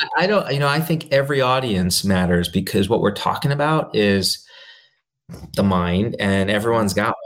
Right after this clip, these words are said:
one, right? So I don't, I don't, I don't want to discriminate and say, "Well, I'm gonna talk to this group in, you know, who, in this industry, but not this one." I think these are universally applicable messages, and the more we can do to get 'em out, the better.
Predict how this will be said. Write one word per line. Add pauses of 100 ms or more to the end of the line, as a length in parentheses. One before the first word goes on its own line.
one, (140)
right?
So (360)
I
don't,
I
don't,
I
don't
want
to
discriminate
and
say,
"Well,
I'm
gonna
talk
to (160)
this
group (480)
in,
you
know,
who,
in
this
industry,
but
not
this
one."
I
think
these
are (160)
universally
applicable
messages, (420)
and
the
more
we
can
do
to
get
'em
out,
the
better.